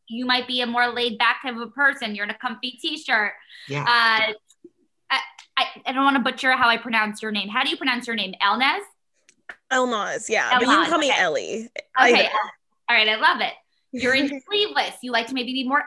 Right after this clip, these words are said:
Speaker 1: effortless and you don't wanna feel constricted by your clothing. I'm wearing
Speaker 3: Mm-hmm.
Speaker 1: a turtleneck. Clearly, I'm having, like, a Diane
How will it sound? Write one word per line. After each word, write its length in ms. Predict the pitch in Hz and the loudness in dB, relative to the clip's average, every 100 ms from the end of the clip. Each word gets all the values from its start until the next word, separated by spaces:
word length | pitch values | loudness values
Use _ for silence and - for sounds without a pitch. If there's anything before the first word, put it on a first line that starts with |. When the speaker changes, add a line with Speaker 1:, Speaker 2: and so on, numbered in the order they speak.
| - | 0
Speaker 1:
effortless 600 | 381 - 311 254 220 220 | 0 0 -2 0 -2 -2
and 100 | 214 | -6
you 60 | 220 | -4
don't 160 | 247 | 0
wanna 200 | 285 370 403 | 2 2 0
feel 140 | 311 | -6
constricted 440 | 302 254 262 - 226 | -6 -8 -10 -6 -2
by 140 | 208 | 0
your 140 | 196 | 0
clothing. 420 | 190 226 190 180 180 - | -6 -6 -6 -6 -6 0
I'm 200 | 277 277 | 0 2
wearing 160 | 285 | 0
Speaker 3:
Mm-hmm. 140 | 262 220 | 0 -4
Speaker 1:
a 20 | |
turtleneck. 400 | 214 269 254 226 - - | -4 -2 0 -2 -4 -8
Clearly, 360 | 285 254 240 240 | -2 -2 -2 0
I'm 200 | 233 233 | 0 0
having, 180 | 240 226 | -4 -4
like, 160 | 220 | -6
a 60 | 220 | -4
Diane 460 | 220 220 214 208 | -2 -2 -2 -8